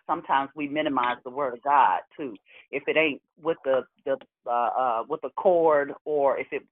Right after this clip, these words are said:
it isn't with a sound, you know, <clears throat> then it, we, we mistaken that for anointing, too. But just a flat-footed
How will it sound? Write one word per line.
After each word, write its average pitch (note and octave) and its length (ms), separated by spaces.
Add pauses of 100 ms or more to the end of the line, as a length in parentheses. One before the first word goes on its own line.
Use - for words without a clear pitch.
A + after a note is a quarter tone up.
(120)
it D#3+ 120
isn't C#3 300
with C#3 160
a - 80 (100)
sound, E2+ 480 (540)
you E3+ 120
know, B2+ 380 (240)
<clears throat> - 220
then F3+ 720
it, D3+ 140 (300)
we, E3 280
we F3+ 100
mistaken D#3 500
that D#3 220
for C3+ 180
anointing, C3 540
too. C3 240 (440)
But C#3+ 220 (340)
just B3+ 160
a F#3 80 (120)
flat-footed F#3 580